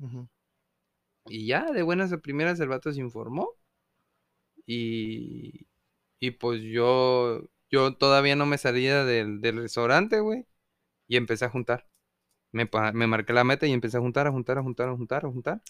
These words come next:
Speaker 2: Ju-,
Speaker 1: Colchoncito.
Speaker 2: junté cierto dinero
Speaker 1: Ujú.
Speaker 2: y, y lo junté con él y se dio, güey. Y se dio y ya, gracias a Dios, pues, llevo dos semanas. <laughs> Pero, pues, ahí, ahí va. Ahí va, más o menos.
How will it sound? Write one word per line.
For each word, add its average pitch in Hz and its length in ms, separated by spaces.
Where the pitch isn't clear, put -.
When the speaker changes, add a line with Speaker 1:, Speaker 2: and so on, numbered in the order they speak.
Speaker 2:
Ju-, - 20
Speaker 1:
Colchoncito. 139 600
Speaker 2:
junté 120 460
cierto 135 500
dinero 147 520
Speaker 1:
Ujú. 123 300
Speaker 2:
y, 110 680
y 127 140
lo 123 100
junté 127 280
con 131 200
él 170 180
y 120 280
se 110 220
dio, 107 220
güey. 131 200
Y 110 120
se 107 140
dio 110 280
y 127 160
ya, 107 160
gracias 113 360
a 110 80
Dios, 107 220
pues, 113 160
llevo 107 260
dos 110 160
semanas. 135 560
<laughs> - 320
Pero, 104 340
pues, 101 200
ahí, 101 320
ahí 104 140
va. 107 340
Ahí 107 160
va, 160 180
más 339 180
o 294 40
menos. - 220